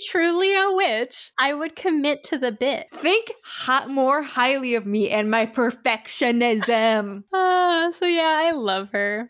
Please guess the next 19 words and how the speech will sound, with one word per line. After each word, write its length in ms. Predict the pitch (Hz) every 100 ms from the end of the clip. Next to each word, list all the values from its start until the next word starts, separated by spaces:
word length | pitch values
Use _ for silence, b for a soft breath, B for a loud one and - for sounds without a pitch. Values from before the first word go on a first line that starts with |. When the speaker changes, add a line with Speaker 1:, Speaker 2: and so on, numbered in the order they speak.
| -
Speaker 2:
We 160 | 233 226
Speaker 1:
I 60 | 254
Speaker 2:
stand 200 | 208 202
Speaker 1:
love 120 | 214
Speaker 2:
an 80 | 196
Speaker 1:
her. 60 | 220
Speaker 2:
<laughs> 0 |
anxious 760 | 233 254 233 240 - 247 359
queen 320 | - 254 220
of 180 | 226 -
hell. 240 | 247 220
Speaker 1:
<laughs> 200 | 247 415 381 - -
Yeah. 500 | 202 185 185 190 226 _
So 540 | - - 208 202 214 226
those 260 | 254 285
are 120 | 320
my 260 | 330 320 339 330 -
favorite 600 | 196 190 202 247 285 - _ 415
witches. 760 | 508 - 208 196 131 277